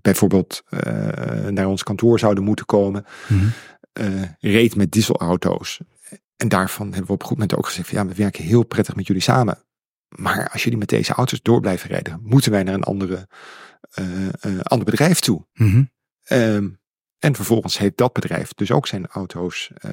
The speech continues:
Speaker 1: veranderd in elektrische auto's.
Speaker 2: Ja.
Speaker 1: Dus daarmee kan je dus ook een, een, een goed voorbeeld geven aan, aan, aan andere bedrijven.
Speaker 2: Ja.
Speaker 1: En,
Speaker 2: Ja, dat is mooi.
Speaker 1: ja, van het, eh,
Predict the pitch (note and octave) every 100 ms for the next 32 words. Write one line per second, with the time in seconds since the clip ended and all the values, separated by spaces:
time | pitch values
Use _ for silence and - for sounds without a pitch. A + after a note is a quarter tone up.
0 | G2+ - - - F2 E2 - - - A2
1 | F2+ - G2+ - G2 - C3+ G#2 E2 -
2 | - - F#2+ - - A#2 B2+ B2+ B2 C#3
3 | C3+ A2+ E3+ - A2 - A2+ - A2 -
4 | C3 - C#3 C3+ G#2+ - A2 G2 - -
5 | G2+ G2+ G#2+ G2+ G2+ D3+ F#2+ G2 B2 A#2
6 | G2 F#2 A#2 B2 - - _ - - A2+
7 | - - _ - D#2 A#2 B2 B2+ C3 D#2+
8 | - - _ - B2 G2+ - _ C#3+ B2
9 | G#2+ _ _ - _ - _ -